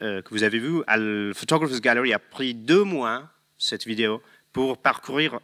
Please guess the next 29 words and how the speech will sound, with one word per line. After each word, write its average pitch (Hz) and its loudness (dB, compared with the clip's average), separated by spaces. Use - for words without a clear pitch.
très 175 6
rapidement 139 -2
les 120 -2
quatorze 127 -4
millions 123 -2
d'images 117 -2
d'ImageNet. 101 -6
Si - 6
on 156 4
prend 190 0
Lion 156 2
five 143 -4
B, 104 -4
le 110 2
corpus 156 -2
multimédial 127 0
le 110 -2
plus 147 -2
important 131 -4
de 123 -8
nos 113 -6
jours, 110 -6
euh, 104 4
qui 117 -6
contient 127 -2
presque 139 -2
six - -2
milliards 139 2
d'images 107 -6